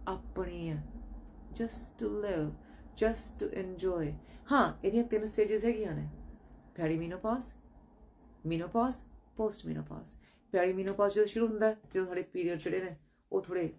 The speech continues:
ਇਰੈਗੂਲਰ ਹੋ ਜਾਂਦੇ ਆ, ਹਨਾ, about ਚਾਲੀ ਤੋਂ ਬਾਅਦ ਕਿਸੇ ਵੇਲੇ ਵੀ ਸ਼ੁਰੂ ਹੋ ਸਕਦਾ ਹੈ। ਆਮ ਤੌਰ ਤੇ ਪੰਤਾਲੀ ਤੋਂ ਬਾਅਦ ਸ਼ੁਰੂ ਹੁੰਦਾ ਹੁੰਦਾ, ਪਰ sometimes ਸਟ੍ਰੈਸ ਵਗੈਰਾ ਉਹਨੂੰ ਛੇਤੀ ਵੀ ਕਰ ਦਿੰਦਾ ਹੈ। Alrighty, so ਜਦੋਂ ਤੁਹਾਡੇ ਪੀਰੀਅਡ ਇਰੈਗੂਲਰ ਸ਼ੁਰੂ ਹੋ ਗਏ, ਤੁਹਾਨੂੰ ਨੀਂਦ ਜੀ ਆਉਣੀ ਖਰਾਬ ਹੋ ਗਈ,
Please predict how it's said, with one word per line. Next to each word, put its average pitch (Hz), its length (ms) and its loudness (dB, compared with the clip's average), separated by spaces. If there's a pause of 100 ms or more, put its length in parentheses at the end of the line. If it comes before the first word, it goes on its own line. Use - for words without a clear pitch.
(160)
ਇਰੈਗੂਲਰ 165 420 4
ਹੋ 160 160 0
ਜਾਂਦੇ 160 380 6
ਆ, 151 120 2 (300)
ਹਨਾ, 220 80 0
about 170 480 2
ਚਾਲੀ 190 220 8
ਤੋਂ 180 100 2
ਬਾਅਦ 170 180 2
ਕਿਸੇ 170 220 0
ਵੇਲੇ 151 140 6
ਵੀ 143 80 4
ਸ਼ੁਰੂ 143 200 -2
ਹੋ 147 80 -2
ਸਕਦਾ 127 300 -4
ਹੈ। - 60 -12 (300)
ਆਮ 190 180 6
ਤੌਰ 196 140 6
ਤੇ 196 80 2
ਪੰਤਾਲੀ 170 380 4
ਤੋਂ 165 100 2
ਬਾਅਦ 185 140 4
ਸ਼ੁਰੂ 214 200 4
ਹੁੰਦਾ 196 220 4
ਹੁੰਦਾ, 190 260 0 (300)
ਪਰ 214 100 2 (100)
sometimes 160 340 0
ਸਟ੍ਰੈਸ 156 380 0
ਵਗੈਰਾ 147 200 4
ਉਹਨੂੰ 165 180 -4
ਛੇਤੀ 147 240 -4
ਵੀ 127 100 -4
ਕਰ 113 200 -4
ਦਿੰਦਾ 120 200 -6
ਹੈ। - 160 -14 (580)
Alrighty, 147 280 0 (460)
so 156 220 2
ਜਦੋਂ 180 180 6
ਤੁਹਾਡੇ 190 280 4 (260)
ਪੀਰੀਅਡ 190 380 6
ਇਰੈਗੂਲਰ 196 440 6
ਸ਼ੁਰੂ 202 220 4
ਹੋ 190 160 6
ਗਏ, 180 200 6
ਤੁਹਾਨੂੰ 180 520 -6
ਨੀਂਦ 175 220 -2
ਜੀ 185 160 8
ਆਉਣੀ 180 240 0
ਖਰਾਬ 170 280 4
ਹੋ 175 160 2
ਗਈ, 175 200 0